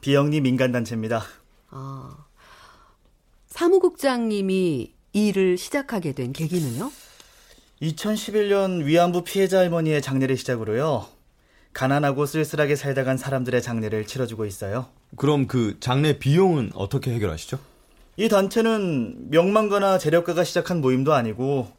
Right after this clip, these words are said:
Speaker 1: 특정 종교가 후원하는 단체도 아닙니다.
Speaker 2: 음.
Speaker 1: 오천 원부터 십만 원까지 형편되는 대로 월 회비를 내는 일반 후원회원 삼백여 명이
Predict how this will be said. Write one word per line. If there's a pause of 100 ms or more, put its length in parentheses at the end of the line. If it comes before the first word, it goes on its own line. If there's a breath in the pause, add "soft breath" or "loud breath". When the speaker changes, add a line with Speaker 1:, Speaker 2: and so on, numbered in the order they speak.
(360 soft breath)
Speaker 1:
특정
종교가
후원하는
단체도
아닙니다. (140)
Speaker 2:
음. (120)
Speaker 1:
오천
원부터
십만
원까지
형편되는
대로
월
회비를
내는 (300 soft breath)
일반
후원회원
삼백여
명이